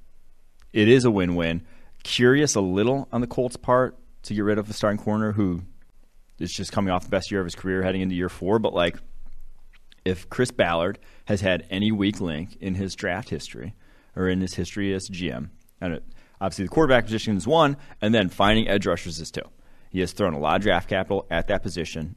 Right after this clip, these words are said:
in the mid rounds. None of it's stuck so far. So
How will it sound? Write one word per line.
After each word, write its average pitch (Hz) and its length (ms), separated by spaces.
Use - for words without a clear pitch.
in 92 120
the 98 60
mid 104 160
rounds. 71 360
None 101 300
of 92 60
it's - 180
stuck - 380
so 85 220
far. - 320
So 95 460